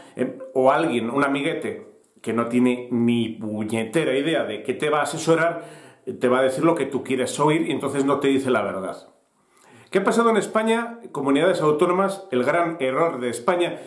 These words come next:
las comunidades autónomas, cualquier presidente del gobierno inteligente suprimía ya todas las comunidades autónomas, todas.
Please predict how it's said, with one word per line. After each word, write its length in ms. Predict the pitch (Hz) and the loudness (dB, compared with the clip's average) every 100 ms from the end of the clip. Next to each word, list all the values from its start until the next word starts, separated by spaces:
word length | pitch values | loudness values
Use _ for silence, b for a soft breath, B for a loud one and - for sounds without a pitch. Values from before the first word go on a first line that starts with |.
| B B - | B B 0
las 180 | 123 | 0
comunidades 320 | 127 131 147 147 | 2 0 0 0
autónomas, 520 | 147 165 170 175 - B B B B | 0 2 2 2 -4 B B B B
cualquier 920 | - 156 151 151 190 190 190 - - | 0 2 4 4 4 4 2 -6 -6
presidente 520 | - 156 156 185 185 185 | 0 2 4 2 2 2
del 100 | 165 | 2
gobierno 540 | 156 143 139 135 - | 2 0 -2 -4 -4
inteligente 1040 | 151 139 151 151 170 185 - 226 262 262 B B B B B - | -2 0 0 0 2 2 2 2 2 -2 B B B B B -8
suprimía 1000 | - - 165 160 160 180 147 123 - - | -4 2 4 4 2 2 2 -2 -8 -16
ya 640 | 120 117 135 170 233 294 - - - | -14 -10 2 2 2 -2 -8 -4 2
todas 200 | 196 208 | 4 4
las 100 | - | 4
comunidades 280 | 190 190 | 4 4
autónomas, 580 | 165 160 117 113 107 - | 0 0 0 0 -2 2
todas. 600 | 190 165 123 - - - | 4 4 2 -2 -8 -12